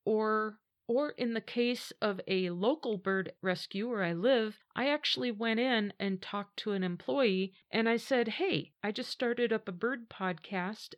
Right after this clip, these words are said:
and I'm really dedicated in presenting truthful and sound information. One of my main goals with this podcast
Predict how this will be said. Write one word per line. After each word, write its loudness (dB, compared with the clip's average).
and 0
I'm -2
really -2
dedicated -2
in -4
presenting 0
truthful -2
and -2
sound -2
information. -2
One 0
of 0
my 2
main 0
goals 0
with -8
this -4
podcast -6